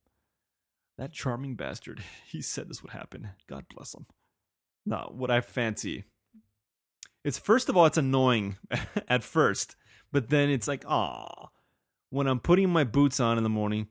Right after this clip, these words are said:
for work, or even my regular shoes to go out, and I stick my foot in my shoe, and I'm like, "Ah, what the hell is that? There's something in my shoe." And then I go to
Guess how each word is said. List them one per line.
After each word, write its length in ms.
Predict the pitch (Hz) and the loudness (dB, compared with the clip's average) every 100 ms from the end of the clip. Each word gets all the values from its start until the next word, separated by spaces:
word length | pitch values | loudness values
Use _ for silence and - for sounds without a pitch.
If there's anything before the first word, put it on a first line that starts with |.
| _ | _
for 260 | - 120 156 | -6 0 2
work, 540 | 131 92 95 - - _ _ _ | 2 2 0 -6 -16 _ _ _
or 180 | - 139 | -2 2
even 160 | 151 165 | 2 2
my 120 | 151 | 2
regular 460 | 123 123 139 180 180 | 4 4 4 4 2
shoes 460 | - 127 117 110 | 2 2 2 0
to 80 | 127 | -2
go 240 | 117 139 | 2 6
out, 320 | 117 101 95 - _ _ _ _ | 6 6 2 -6 _ _ _ _
and 140 | 113 117 | -4 -2
I 60 | |
stick 340 | 104 - 175 175 | -2 0 0 2
my 100 | 160 | -2
foot 260 | - 156 | 0 0
in 60 | 151 | 2
my 140 | 135 | 2
shoe, 440 | 113 - 127 120 113 | 0 0 2 2 0
and 120 | 110 | -2
I'm 80 | 104 | -4
like, 140 | 110 | 0
"Ah, 180 | - 233 | 2 4
what 180 | 208 220 | 2 0
the 60 | 196 | 2
hell 200 | 202 202 | 4 4
is 100 | 160 | 4
that? 220 | 113 101 _ _ _ - | 2 -2 _ _ _ -6
There's 160 | 131 | 0
something 300 | - 160 160 | 2 2 2
in 80 | 151 | 2
my 100 | 120 | 0
shoe." 400 | - 139 117 110 - _ _ | 2 2 2 0 -6 _ _
And 160 | 127 156 | 0 4
then 140 | 170 | 6
I 80 | 151 | 4
go 180 | 131 160 | 4 4
to 220 | 147 117 | 4 -2